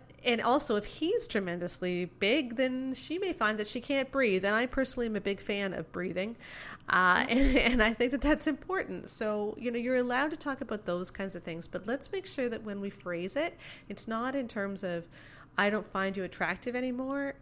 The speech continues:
It's in terms of, "I want us to be able to fully enjoy life together.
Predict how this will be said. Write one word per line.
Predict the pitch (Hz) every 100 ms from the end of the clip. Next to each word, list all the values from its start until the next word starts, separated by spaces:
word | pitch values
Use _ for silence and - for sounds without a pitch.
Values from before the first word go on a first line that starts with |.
| -
It's | 214 214 208
in | 202
terms | - 202 208 202
of, | 190 - - - - - - -
"I | 214
want | 254 269 277
us | 262
to | 214
be |
able | 208
to | 202
fully | - 190 202
enjoy | 196 185 170
life | 170 180
together. | - - 233 247